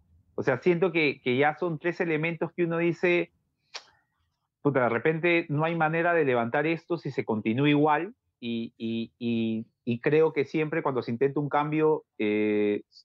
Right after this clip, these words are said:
eh, la manera más sencilla de hacer el cambio es quizá cambiando de, de, de que maneja el timón, ¿no? En este caso, en este caso el profe Salas. Es, eh, o sea, justo le comentaba eso a Piero, creo que es, creo que sí es necesario, ¿no? Ahora,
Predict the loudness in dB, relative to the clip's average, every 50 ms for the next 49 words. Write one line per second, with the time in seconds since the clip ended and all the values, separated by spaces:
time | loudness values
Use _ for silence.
0 | _ _ _ 2 2 4 4 4 4 2 2 2 2 2 2 2 0 0 0 0
1 | -2 -2 -2 -2 -2 0 2 2 2 0 0 -2 0 0 0 0 0 -2 -2 0
2 | 0 0 0 -2 -2 _ -6 -6 -2 0 2 2 2 2 0 -4 -14 _ _ -4
3 | -4 -4 -2 0 0 0 0 0 0 0 2 4 4 4 4 2 0 -2 -2 -4
4 | -6 -6 -4 -4 -4 -2 -2 -2 -2 -2 -2 -2 0 -2 -2 -2 -2 0 0 0
5 | 0 0 -4 -8 -8 -10 -10 -8 -8 -6 -4 -2 -4 -2 0 0 0 0 0 -2
6 | -4 -6 -6 -4 -4 -4 -4 -4 -4 -2 -4 -4 0 0 -2 0 0 -2 -2 0
7 | 0 0 0 -2 -6 -12 _ _ _ _ _ _ _ _ _ _ _ _ _ _
8 | _ _ _ _ _ _ -6 -4 -4 -4 -10 -20 -20 _ -20 _ _ _ _ _
9 | _ 0 2 2 4 2 2 2 0 0 -2 -2 -6 _ -20 -16 -12 -12 -14 -4
10 | _ 0 2 2 2 2 0 0 0 2 0 2 0 -2 -4 -2 -2 0 0 0
11 | 2 2 0 0 2 2 0 0 0 -4 -14 _ _ _ _ _ _ _ _ _
12 | _ _ _ 2 2 2 2 0 -6 -2 -2 -2 -2 -2 -4 -8 -6 -8 -10 -4
13 | 0 0 0 0 0 -4 -4 -2 -2 0 -2 -2 -6